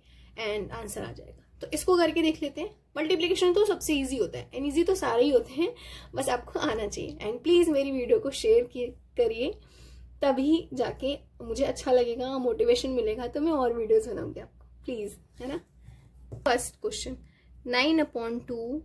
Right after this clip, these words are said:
multiply by minus सेवन बाई फ़ोर। अब देखो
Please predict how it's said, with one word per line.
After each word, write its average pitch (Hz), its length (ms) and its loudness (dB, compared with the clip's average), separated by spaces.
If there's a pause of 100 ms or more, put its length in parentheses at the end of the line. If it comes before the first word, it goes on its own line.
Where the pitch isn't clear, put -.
(100)
multiply 277 560 0
by 220 240 -6
minus 240 540 -4 (280)
सेवन 220 460 0 (140)
बाई 214 300 -2
फ़ोर। 208 560 0 (840)
अब 285 160 0
देखो 311 280 2